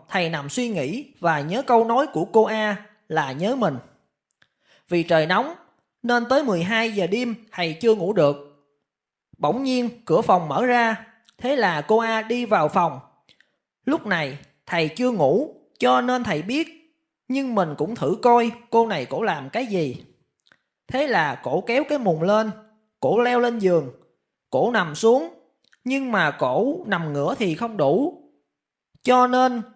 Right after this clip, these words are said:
cổ nằm nghiêng vào phía bên trong, vì cái giường có tám tấc thôi. Rồi cổ cứ nhích nhích, đẩy thầy sát vô tường. Lúc đó thầy cũng biết rồi,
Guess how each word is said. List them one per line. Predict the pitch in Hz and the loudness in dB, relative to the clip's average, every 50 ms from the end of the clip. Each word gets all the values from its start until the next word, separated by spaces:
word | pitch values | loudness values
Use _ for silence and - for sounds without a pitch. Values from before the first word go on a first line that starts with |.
| _ _ _ - | _ _ _ -2
cổ | - 139 131 220 277 | -2 0 0 0 -2
nằm | 262 220 180 165 160 170 | -2 -2 -4 -4 -6 -6
nghiêng | 202 233 240 247 247 233 196 | -6 -4 -4 -6 -6 -6 -4
vào | 190 175 165 156 151 | -4 -2 -2 -2 -4
phía | - 240 233 277 | -6 -8 -8 -4
bên | 254 254 240 233 233 | -2 -2 -2 0 2
trong, | 254 247 247 247 240 196 - - _ _ _ _ _ _ _ _ _ _ _ | 2 2 2 2 -2 -6 -12 -16 _ _ _ _ _ _ _ _ _ _ _
vì | - 190 180 160 | -4 -2 -2 0
cái | 160 - 220 262 269 | 0 -2 -2 -2 0
giường | 208 190 175 165 151 | 0 0 0 0 0
có | - 190 | -2 -2
tám | - - 226 262 311 311 | 0 -2 -2 -4 -2 -4
tấc | 302 302 311 | -4 -4 0
thôi. | - 240 233 240 233 208 160 - - - - _ _ _ _ _ _ _ _ _ _ _ _ _ _ - - _ _ _ _ | 2 4 6 6 6 4 0 -4 -8 -18 -20 _ _ _ _ _ _ _ _ _ _ _ _ _ _ -20 -20 _ _ _ _
Rồi | - 165 165 147 147 139 | 0 2 2 2 2 0
cổ | - - 113 151 202 - | 0 0 0 0 0 0
cứ | 277 285 | -2 -4
nhích | 302 302 302 339 359 - - - _ _ _ - | -4 -4 -2 -4 -4 -4 -8 -20 _ _ _ -6
nhích, | 294 320 320 - - - - _ _ _ _ _ | -6 -4 -6 -8 -18 -20 -20 _ _ _ _ _
đẩy | 165 151 135 143 196 247 | -6 -6 -4 -4 -4 -2
thầy | 240 190 170 156 143 139 | 0 0 0 0 -2 -2
sát | 180 233 - - - | -2 -2 -2 -2 2
vô | - 240 233 233 | 4 4 6 6
tường. | 185 170 160 147 131 113 - - _ _ _ _ _ _ _ _ _ _ _ _ - | 6 6 6 4 2 -4 -14 -20 _ _ _ _ _ _ _ _ _ _ _ _ -6
Lúc | 233 285 - - | -4 -4 -2 0
đó | 233 233 254 277 320 349 - - - | 2 2 4 2 2 0 -4 -8 -8
thầy | - 170 156 135 | -4 -4 -4 -2
cũng | - 139 147 196 233 | -4 -6 -6 -4 -4
biết | 302 - - | -6 -4 2
rồi, | 185 170 160 156 143 127 131 | 4 6 6 6 4 0 -4